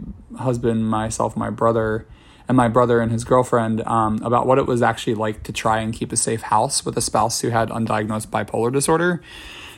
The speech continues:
um, which really helped open my eyes to why mental health has been a theme in my life since I was a kid. Uh, I started counseling in my single digits with my parents' divorce and their, uh,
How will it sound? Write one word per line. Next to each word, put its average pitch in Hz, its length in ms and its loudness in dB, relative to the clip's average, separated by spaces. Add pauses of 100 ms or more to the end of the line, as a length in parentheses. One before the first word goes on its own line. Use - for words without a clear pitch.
um, 123 500 4
which 139 180 4
really 233 180 6
helped 226 200 4
open 165 220 2
my 147 100 4
eyes 127 400 2
to 135 100 -6
why 123 200 2
mental 123 240 -2
health 113 260 -4
has 117 140 -2
been 117 160 -2
a 107 40 -4
theme 117 240 -2
in 117 60 0
my 110 160 0
life 110 240 0
since - 260 -4
I 117 60 0
was 110 160 -4
a 101 60 -10
kid. 143 400 -2 (600)
Uh, 123 380 6
I 135 60 -2
started 143 280 0
counseling 151 360 2
in 139 60 0
my 113 100 -2
single 175 340 0
digits 160 420 -2
with 127 300 -2
my 117 140 -2
parents' 120 420 -2
divorce 120 640 0
and 113 180 0
their, 110 420 -4
uh, - 540 -8